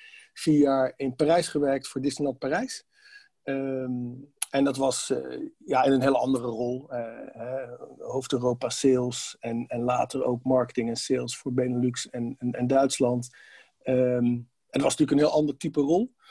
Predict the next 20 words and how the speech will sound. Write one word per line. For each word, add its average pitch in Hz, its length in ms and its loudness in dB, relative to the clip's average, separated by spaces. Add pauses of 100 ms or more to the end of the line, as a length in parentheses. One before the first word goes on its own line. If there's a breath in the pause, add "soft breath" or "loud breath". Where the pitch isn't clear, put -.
(420 soft breath)
Ehm, 139 760 -6
en 165 200 2
ook 147 520 2
de, 131 400 -2
de, 123 460 -8
de, 123 400 -6
de, 120 180 -6 (280)
de 117 160 -2
cultuur, 143 760 2 (160)
eh, 120 320 -8
daar 117 300 0
was 120 200 -2
wel 120 220 2
anders 127 340 0
dan 117 180 -6
in 113 80 -6
Florida, 117 560 -2
uiteraard. 113 560 -10
Want, - 220 -20
ja, 117 220 -10